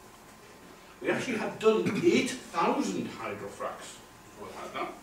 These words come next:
So it wasn't exactly something that happened all the time with hydrofracking. No property damage, nobody injured.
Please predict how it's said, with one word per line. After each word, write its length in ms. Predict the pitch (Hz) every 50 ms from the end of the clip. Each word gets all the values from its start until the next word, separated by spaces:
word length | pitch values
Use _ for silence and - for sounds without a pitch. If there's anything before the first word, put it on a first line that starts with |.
| - - - -
So 100 | 175 175
it 80 | 175
wasn't 240 | 214 220 214 190 -
exactly 400 | - - 185 196 - - 165 165
something 360 | - 170 160 147 - 127 123 120
that 100 | - -
happened 320 | 120 - - 123 123 120
all 120 | 117 113
the 120 | 110 104 104
time 280 | - - 214 220 -
with 100 | - -
hydrofracking. 580 | - - - - - - - - - - - - - - - - - - - - - - - - - - - - - - - 120
No 220 | 139 180 180 185
property 380 | 180 165 160 160 - 165 160 -
damage, 340 | 147 139 139 139 135 - - - - 110
nobody 280 | 113 120 - - 110
injured. 380 | 95 98 101 98 101 107 -